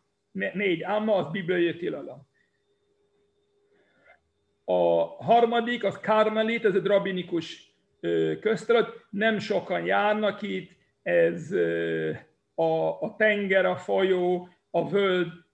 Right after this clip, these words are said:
nem sokan járnak, de nincs rendes kerítése, akkor rabinikus közterületnek számít, nem szabad innen vinni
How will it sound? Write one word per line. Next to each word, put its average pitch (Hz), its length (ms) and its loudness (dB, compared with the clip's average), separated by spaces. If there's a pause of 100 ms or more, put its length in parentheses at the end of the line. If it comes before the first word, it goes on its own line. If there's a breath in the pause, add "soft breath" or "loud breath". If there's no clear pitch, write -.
(360)
nem 240 220 -4
sokan 202 380 0
járnak, 196 800 0 (220)
de 190 80 0
nincs 202 500 0
rendes 185 760 0 (140)
kerítése, 214 1120 0
akkor 175 280 -2
rabinikus 185 580 0
közterületnek 175 640 -2
számít, 214 720 -4
nem 220 220 0
szabad 196 360 -4
innen 190 380 -2
vinni 175 580 -6